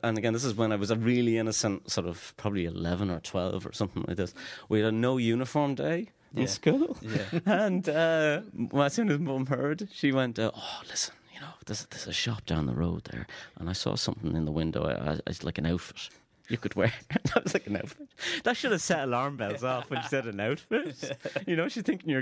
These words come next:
Speaker 1: going to Ascot or
Speaker 2: Yeah.
Speaker 1: something, you know, or what, you know, Ladies' Day or something. Um, uh, I was like, "Oh, yeah." She said, "Oh, listen, you, you, you'd look really cool.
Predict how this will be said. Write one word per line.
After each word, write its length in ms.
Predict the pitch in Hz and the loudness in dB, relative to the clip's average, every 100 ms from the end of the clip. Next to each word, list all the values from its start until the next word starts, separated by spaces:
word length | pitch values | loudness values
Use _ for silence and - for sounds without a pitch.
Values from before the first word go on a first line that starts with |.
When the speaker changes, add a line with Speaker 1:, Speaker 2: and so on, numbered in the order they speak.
| 131 | 2
Speaker 1:
going 140 | 131 | 0
to 120 | - 110 | 0 2
Ascot 420 | 113 - 185 - | 0 2 0 0
or 60 | - | -2
Speaker 2:
Yeah. 140 | 135 | -2
Speaker 1:
something, 300 | 170 202 220 214 | 0 2 2 4
you 80 | 208 | 4
know, 300 | 254 247 156 | 4 4 4
or 100 | 156 | 4
what, 180 | 180 147 | 4 4
you 40 | |
know, 60 | 135 | 2
Ladies' 440 | 127 117 135 139 | 4 4 4 0
Day 240 | 151 170 170 | 0 2 2
or 100 | 170 | 0
something. 300 | - - 131 - 180 170 - | -2 -2 -2 -2 -4 2 6
Um, 640 | 156 165 165 165 165 160 - | 8 8 6 4 2 -2 2
uh, 40 | 156 160 113 | 4 4 2
I 40 | 196 | 2
was 140 | 156 | 2
like, 100 | 143 | 4
"Oh, 120 | 320 | 4
yeah." 180 | 370 359 | 6 4
She 160 | 160 - | 4 -4
said, 100 | - | -6
"Oh, 180 | - - - | -6 -6 -4
listen, 240 | - - | -4 -4
you, 140 | 147 - - | -10 -12 -10
you, 120 | 196 - | -10 -8
you'd 160 | 175 - | -10 -10
look 200 | - 185 | -12 -10
really 220 | 175 160 | -10 -10
cool. 360 | - 156 131 | -10 -10 -12